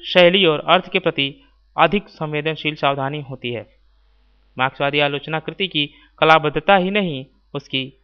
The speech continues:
कलातीतता की भी व्याख्या करती है। मार्क्सवादी आलोचना की मौलिकता साहित्य की ऐतिहासिक समझ में नहीं,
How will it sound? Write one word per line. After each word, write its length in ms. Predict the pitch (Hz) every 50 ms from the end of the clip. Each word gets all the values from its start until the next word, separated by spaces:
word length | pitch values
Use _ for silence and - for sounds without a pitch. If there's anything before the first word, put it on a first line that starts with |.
| _ -
कलातीतता 560 | 143 147 151 151 151 147 143 156 147 170 170
की 180 | 170 - 151 143
भी 120 | 131 123
व्याख्या 340 | 127 135 135 135 - - 143
करती 300 | - 127 117 120 - 120
है। 140 | - - _ _ _ _ _ _ _ _ _ _ _ _ _ _ _ _ _ _ _ _ _ _ _ _ -
मार्क्सवादी 440 | 139 135 131 - 147 143 143 147 151
आलोचना 380 | 147 143 143 143 - 156 160
की 140 | 156 - 143
मौलिकता 520 | 135 131 123 131 165 147 - - 139 131 139 - - - _ _ _
साहित्य 280 | - 147 156 170 - 170
की 120 | - 147
ऐतिहासिक 460 | 143 139 143 139 135 139 - 175 - -
समझ 180 | 156 147 147
में 140 | 143 143 135
नहीं, 300 | 127 135 135 156 165